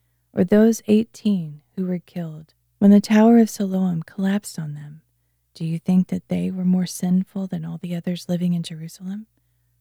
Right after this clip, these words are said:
No, I tell you. But unless you repent, you too will all perish. Then Jesus told this parable.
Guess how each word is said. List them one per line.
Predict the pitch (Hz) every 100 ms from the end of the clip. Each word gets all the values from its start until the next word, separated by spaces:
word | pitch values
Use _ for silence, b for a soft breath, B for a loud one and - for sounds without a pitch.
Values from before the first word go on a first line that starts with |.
| _
No, | 190 196 226 190 151
I | 175
tell | 180 - 202
you. | 226 165 151 _ _ _ _ _
But | -
unless | 226 220 214 202
you | 202 208 220
repent, | 214 202 214 233 180 _ _ _ _ -
you | 196 214
too | 208 214 196
will | 160 160 -
all | 185 180
perish. | - - 190 160 147 - - - _ _ _ _ _ _ _ _ _
Then | - 180
Jesus | 175 185 180 170
told | - 175
this | - 190 -
parable. | - 160 156 175 170